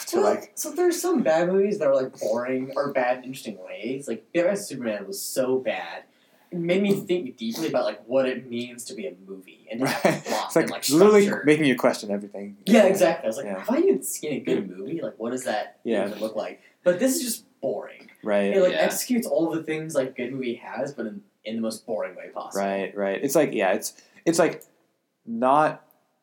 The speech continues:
Speaker 1: it's, like, not memorable in a bad way. It's just not memorable at all.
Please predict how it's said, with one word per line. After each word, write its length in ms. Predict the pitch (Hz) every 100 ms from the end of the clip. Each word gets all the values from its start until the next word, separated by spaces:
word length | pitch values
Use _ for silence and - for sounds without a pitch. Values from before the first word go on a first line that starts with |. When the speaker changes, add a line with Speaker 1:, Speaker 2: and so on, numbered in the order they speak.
| _ _ _ _ _ -
Speaker 1:
it's, 140 | 143
like, 200 | 147 123
not 400 | 120 127 143 135
memorable 460 | 123 123 139 131 127
in 60 | 117
a 40 |
bad 280 | 101 110 110
way. 300 | 98 92 90
It's 140 | -
just 180 | 120 -
not 360 | 104 101 104 101
memorable 500 | 101 101 98 92 95
at 160 | 95 -
all. 240 | 92 -